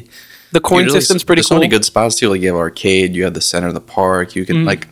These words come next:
Speaker 1: I think too, like, you can buy, like, you can, like, buy things from other machines too for, like, certain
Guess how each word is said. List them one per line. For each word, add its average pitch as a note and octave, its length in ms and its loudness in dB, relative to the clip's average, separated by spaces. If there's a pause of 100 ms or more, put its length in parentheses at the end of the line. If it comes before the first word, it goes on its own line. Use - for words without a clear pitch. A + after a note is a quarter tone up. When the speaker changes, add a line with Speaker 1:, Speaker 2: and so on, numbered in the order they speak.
(140)
Speaker 1:
I G2+ 40 -6
think C#3 220 -4
too, B2+ 180 -2
like, G2+ 180 -2
you G2+ 120 -6
can G#2 180 0
buy, G2+ 280 2
like, F2 380 -4 (1400)
you B2 60 0
can, E3+ 100 4
like, D3+ 140 2
buy A#2 200 2
things B2+ 180 -2
from A2 120 -2
other A2 120 2
machines G2 460 0
too A2+ 160 0
for, F#2 160 -4
like, D#2+ 180 -4
certain F2 460 -4